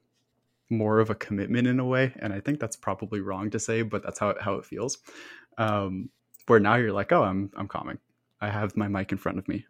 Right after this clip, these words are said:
I'm gonna do this. And I want to be there for the other people." Um, but now it's like, "Wow, I'm going to play with randoms in ranked," but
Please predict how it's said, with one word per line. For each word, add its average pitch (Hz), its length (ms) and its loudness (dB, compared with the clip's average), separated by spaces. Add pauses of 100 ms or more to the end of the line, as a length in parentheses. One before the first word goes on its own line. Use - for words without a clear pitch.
I'm 101 100 -4
gonna 98 220 -4
do - 140 -10
this. - 320 -8 (600)
And 104 260 0 (100)
I 117 60 8
want 107 300 2
to 107 80 -6
be 101 140 -4
there 98 120 -2
for - 140 -4
the 98 140 -2
other 98 100 -6
people." 147 420 0 (360)
Um, 101 500 0 (760)
but 107 240 4 (100)
now 110 200 0
it's - 100 -4
like, 101 180 -2
"Wow, 117 200 6
I'm 101 260 -2
going 101 300 2
to 101 120 -4
play 104 240 0
with 101 380 -8 (180)
randoms 101 400 0
in 101 120 -2
ranked," 107 360 -2 (100)
but 98 260 -4